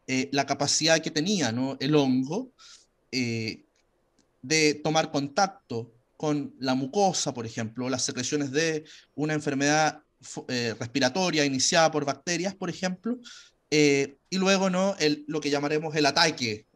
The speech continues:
eh, regresivo, ¿no? Es decir, la, la formación, eh, eh, eh, el, el, el,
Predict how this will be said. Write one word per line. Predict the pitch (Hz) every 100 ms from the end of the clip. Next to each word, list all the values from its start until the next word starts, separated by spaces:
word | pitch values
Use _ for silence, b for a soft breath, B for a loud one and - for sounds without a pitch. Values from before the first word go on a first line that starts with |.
| -
eh, | 123 113 110 113 B B
regresivo, | - 127 135 127 - 113 98 101
¿no? | 117 147
Es | 147
decir, | 147 - 151
la, | 147 143
la | 139
formación, | - 143 135 - - 170 156 156 b b _
eh, | 247 120 113 110 107 - b _ -
eh, | 110 107
eh, | - - 131 131
el, | 120 -
el, | 123 120 117
el, | 123 117 113